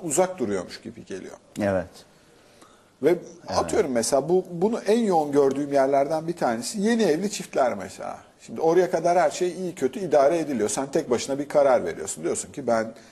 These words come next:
Speaker 1: bu ailenin çocuğu olarak bu ailenin gerçeklerini yaşıyorum. Orada da bir ailenin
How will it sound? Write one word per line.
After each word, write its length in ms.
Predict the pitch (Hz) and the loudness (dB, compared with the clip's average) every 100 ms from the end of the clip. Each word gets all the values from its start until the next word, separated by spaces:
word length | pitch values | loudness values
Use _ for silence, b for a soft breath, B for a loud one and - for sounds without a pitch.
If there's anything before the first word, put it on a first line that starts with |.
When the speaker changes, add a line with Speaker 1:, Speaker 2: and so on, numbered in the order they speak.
| B B | B B
Speaker 1:
bu 200 | 170 170 | 4 6
ailenin 320 | 110 101 101 | 4 2 -2
çocuğu 340 | 110 143 127 143 | 0 0 2 2
olarak 460 | 101 92 131 160 | 2 2 -2 0
bu 180 | 165 147 | 2 4
ailenin 400 | 110 98 98 143 | 4 2 -2 -2
gerçeklerini 600 | 151 117 104 85 95 131 | 0 0 -2 -6 -8 -4
yaşıyorum. 400 | 135 120 113 82 - | -6 -4 -4 -6 0
Orada 300 | 170 156 151 | 0 2 2
da 140 | 147 | 2
bir 200 | 160 131 | 4 4
ailenin 440 | 117 110 110 123 | 4 2 -2 -4